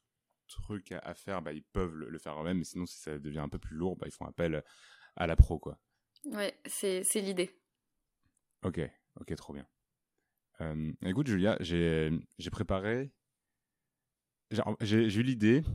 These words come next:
Speaker 1: En fait, il y a un jeu que, il y a des jeux que je fais avec le podcast, et en ce moment, pour chaque invité qui arrive, bah, en fait, je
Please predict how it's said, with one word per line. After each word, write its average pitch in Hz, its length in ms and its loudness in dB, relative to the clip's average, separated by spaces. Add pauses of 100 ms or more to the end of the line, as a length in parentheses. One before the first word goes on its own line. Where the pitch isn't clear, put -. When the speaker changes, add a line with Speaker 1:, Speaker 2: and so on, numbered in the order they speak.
(340)
Speaker 1:
En 98 80 -4
fait, 131 100 6
il 104 60 -2
y 98 40 4
a 85 60 6
un 92 120 6
jeu 107 220 6
que, - 140 0
il 85 80 4
y 90 60 6
a 87 40 6
des 87 100 6
jeux 113 140 4
que 95 120 2
je 85 120 4
fais 80 160 2
avec 95 120 2
le 80 60 -4
podcast, 120 420 0
et 85 40 -4
en 82 100 -4
ce - 160 -10
moment, 107 320 4 (420)
pour 76 140 -2
chaque 107 160 0
invité 87 220 2
qui 80 100 0
arrive, 110 400 4
bah, 85 120 0
en 80 40 2
fait, 113 180 6
je 80 200 -2